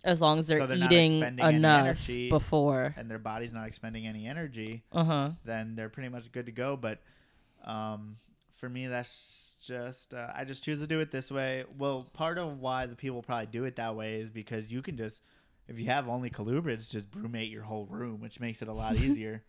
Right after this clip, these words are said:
Speaker 2: There's a lot of
Speaker 1: I'm
Speaker 2: cracks in
Speaker 1: sorry. <laughs>
Speaker 2: there.
Speaker 1: I'm laughing
Speaker 2: But,
Speaker 1: at your
Speaker 2: um,
Speaker 1: voice.
Speaker 2: you know, you could brumate your whole room and make your life a lot easier, which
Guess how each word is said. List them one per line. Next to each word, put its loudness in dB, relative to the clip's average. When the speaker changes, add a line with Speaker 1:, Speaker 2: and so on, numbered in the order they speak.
Speaker 2:
There's -14
a -14
lot -8
of -16
Speaker 1:
I'm 10
Speaker 2:
cracks 0
in 12
Speaker 1:
sorry. 12
<laughs> 2
Speaker 2:
there. 12
Speaker 1:
I'm 2
laughing 8
Speaker 2:
But, 8
Speaker 1:
at 4
your 6
Speaker 2:
um, -2
Speaker 1:
voice. -2
Speaker 2:
you -2
know, 4
you -2
could -8
brumate -4
your -4
whole 0
room -6
and 0
make -2
your -4
life -2
a -8
lot -4
easier, -6
which -8